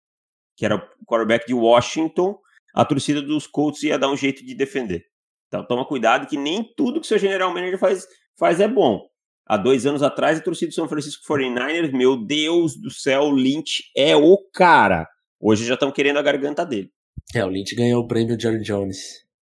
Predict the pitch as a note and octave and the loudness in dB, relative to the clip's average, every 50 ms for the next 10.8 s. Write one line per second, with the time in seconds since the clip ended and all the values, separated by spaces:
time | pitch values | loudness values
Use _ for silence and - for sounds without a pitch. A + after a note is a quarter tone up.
0 | _ _ _ - - - F2+ F2 F#2 G#2 F#2+ F2+ E2+ E2+ D#2+ - _ - E2+ G2 | _ _ _ -20 -18 -16 -14 -12 -10 -10 -8 -8 -10 -10 -12 -16 _ -14 -10 -8
1 | G2 F#2+ - - G#2 G#2 G2+ G2+ G2+ A2 A2+ - - - G#2+ G2+ G#2 A2 G#2+ G2+ | -8 -8 -6 -6 -4 -4 -4 -4 -6 -8 -10 -12 -12 -12 -12 -10 -10 -10 -12 -12
2 | - - - _ - A2+ A2 G#2+ A2 C#3+ E3 G3+ G3+ - D#3+ D3+ C#3+ C3+ B2+ B2 | -14 -16 -16 _ -6 -2 2 2 2 4 4 2 2 2 2 2 4 4 4 4
3 | A#2+ - - B2 A#2+ A#2+ A#2 G#2+ B2 B2 - C3+ A#2 B2+ C3+ E3 G3+ A3 D3+ A#2 | 4 2 0 0 2 2 2 2 0 -2 0 2 2 2 2 2 4 4 6 4
4 | A2+ C3+ - E3+ G#3+ - C3 C3 C3 C3 D3+ C#3 - E3+ D#3+ E3 D#3+ - D#3 C#3+ | 4 2 0 -2 0 0 0 -2 -2 -4 -4 -4 -4 -6 -4 -4 -6 -6 -4 -2
5 | C3+ B2+ A#2 A#2+ A#2+ B2+ C3 C3+ - - - - - - - - - C#3 C#3+ - | -2 -2 -2 -2 -4 -4 -4 -4 -8 -12 -12 -12 -14 -12 -8 -6 -6 -4 -4 -6
6 | - - - - - _ - F#4 F3+ E3+ F3+ F#3 E3+ - - - - - _ _ | -6 -10 -14 -20 -20 _ -4 -4 -2 -2 -4 -4 -4 -4 -6 -6 -8 -12 _ _
7 | _ - - - F#3+ E3+ D#3 D#3 D#3+ D#3 C#3+ - - - B3+ B3 A#3+ A#3 A3 F#3+ | _ -6 -4 -2 -2 -2 -2 -4 -4 -6 -6 -4 -2 0 0 0 0 -2 -4 -4
8 | D#3 - - - D3+ - - D#3+ D#3 D3 - D#3 D3 D3 A#2 C3+ B2+ C#3 F#3+ A3+ | -6 -10 -10 -12 -12 -6 -6 -6 -6 -6 -6 -8 -8 -6 -6 -6 -8 -6 -4 -4
9 | G#3+ G3 E3+ - F3 D3 - A3 A3+ A3 A3 G3+ F#3 F3+ D#3+ E3 F3 F3 D#3+ D#3+ | -4 -4 -6 -6 -8 -8 -8 -8 -6 -6 -4 -4 -4 -4 -4 -4 -6 -6 -6 -6
10 | F3+ E3+ D#3+ D#3+ D#3+ E3+ D#3 C#3+ C#3+ C3 A#2 F3 G3+ F#3+ - - | -6 -6 -6 -4 -4 -4 -4 -4 -6 -8 -10 -10 -8 -8 -8 -10